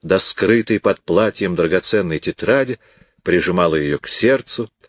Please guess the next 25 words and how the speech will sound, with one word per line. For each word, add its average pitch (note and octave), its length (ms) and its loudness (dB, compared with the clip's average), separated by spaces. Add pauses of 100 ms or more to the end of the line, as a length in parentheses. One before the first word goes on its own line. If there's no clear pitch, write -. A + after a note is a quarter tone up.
(200)
чувствовала E2+ 720 2
ее E2 160 2
прикосновение D#2+ 800 -2
к - 100 -16
телу, D#3+ 400 0 (380)
и A2 60 4
если C#3+ 360 2
бы C#3 120 2
Жан D3+ 220 0
Вальжан G#2+ 580 0 (460)
видел A2+ 460 2
ее D#2 180 0
сейчас, - 640 -4 (300)
он B2 160 2
содрогнулся C3+ 800 0
бы, D#2 160 -2 (340)
глядя A2 560 2
на F#2 100 0
непостижимую F#2+ 840 0
лучезарную F2+ 720 0
радость, F#2 540 0 (260)
изливавшуюся F#2+ 1080 0
из F#2+ 240 -4
ее F2 220 0
глаз. D#2 420 0